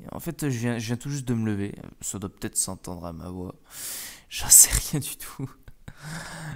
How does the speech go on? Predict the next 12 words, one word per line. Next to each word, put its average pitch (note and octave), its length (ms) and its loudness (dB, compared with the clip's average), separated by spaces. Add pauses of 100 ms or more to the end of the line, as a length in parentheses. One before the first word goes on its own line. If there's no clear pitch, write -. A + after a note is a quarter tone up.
(140)
Euh, F#2+ 560 2 (100)
et C#3+ 140 4
en D#3+ 100 2
plus, - 680 -2
je G#2 140 -2
vous C#3+ 120 -2
parle E3 220 0
de A#2 100 0
chocolat D#3 420 2
dans C#3 140 0
le G#2+ 80 -4
titre, - 420 -6